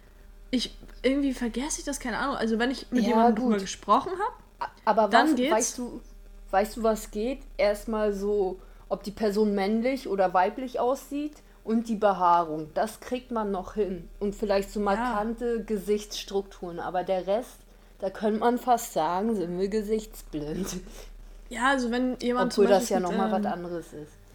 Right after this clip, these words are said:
Speaker 1: den Schauspieler, ich weiß nicht, ob du den kennst, Jon Bernthal. Er hat,
Speaker 2: Nee.
Speaker 1: glaub ich, sich vierzehn Mal im Leben die Nase gebrochen und mittlerweile sieht die halt sehr knollig aus. Solche Sachen krieg ich dann vielleicht noch mal hin, ne? Aber ansonsten,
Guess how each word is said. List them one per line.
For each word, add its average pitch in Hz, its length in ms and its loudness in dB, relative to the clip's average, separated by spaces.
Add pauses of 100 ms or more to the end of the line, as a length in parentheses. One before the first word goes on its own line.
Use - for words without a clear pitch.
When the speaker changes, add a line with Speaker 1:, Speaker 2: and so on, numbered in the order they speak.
(140)
Speaker 1:
den 214 180 4
Schauspieler, 269 800 0
ich 220 120 -8
weiß 247 140 -4
nicht, 247 80 -2
ob 226 60 -2
du 226 60 0
den 214 40 0
kennst, 226 320 -4
Jon 220 220 4
Bernthal. 277 560 2 (500)
Er 220 160 0
hat, 247 240 -2
Speaker 2:
Nee. 196 60 -4
Speaker 1:
glaub 247 260 4
ich, 269 160 -4
sich - 300 -8
vierzehn 277 480 0
Mal 262 180 2
im 254 80 0
Leben 254 220 2
die 233 100 0
Nase 247 300 2
gebrochen 262 420 0
und 240 160 0 (160)
mittlerweile 240 720 2
sieht 254 300 -2
die 233 120 0
halt 226 240 2
sehr 226 160 4
knollig 220 540 2
aus. - 340 -6 (380)
Solche 269 320 2
Sachen 262 240 0
krieg 285 180 0
ich 277 60 -4
dann 262 140 0
vielleicht 247 300 0
noch 247 80 0
mal 202 140 0
hin, 254 220 0
ne? 240 160 -2 (480)
Aber 208 240 -2
ansonsten, 226 640 -2